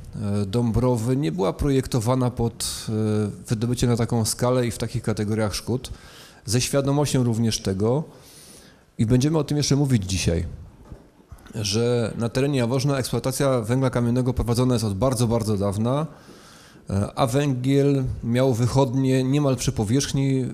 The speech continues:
Wielu z nas wie o tym i pamięta, że obszar na przykład Dąbrowy Narodowej, Łubowca, czyli też Dąbrowy Narodowej, e, słynął z tego, że tam były takie wychodnie węgla, że po prostu się w-,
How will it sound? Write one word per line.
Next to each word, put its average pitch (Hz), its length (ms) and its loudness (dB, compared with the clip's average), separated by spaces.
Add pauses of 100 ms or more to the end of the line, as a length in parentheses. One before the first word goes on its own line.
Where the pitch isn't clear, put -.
Wielu 127 760 0
z 101 100 0
nas 117 320 2
wie 131 180 2
o 131 100 0
tym 120 180 -2
i 117 80 0
pamięta, 123 480 0
że 113 400 0 (560)
obszar 120 320 0
na 120 80 0
przykład 107 300 -4
Dąbrowy 120 440 0
Narodowej, 120 840 0 (600)
Łubowca, 123 500 4
czyli 110 180 2
też 113 180 0
Dąbrowy 110 340 0
Narodowej, 117 720 0
e, 120 60 -2 (720)
słynął 123 380 0
z - 80 -4
tego, 123 260 0
że 113 100 -2
tam 113 220 0
były 117 300 2 (760)
takie 131 260 0
wychodnie 123 420 0
węgla, 120 300 0
że 127 100 -2
po - 20 -14
prostu - 180 -6
się 160 160 0
w-, 135 140 -6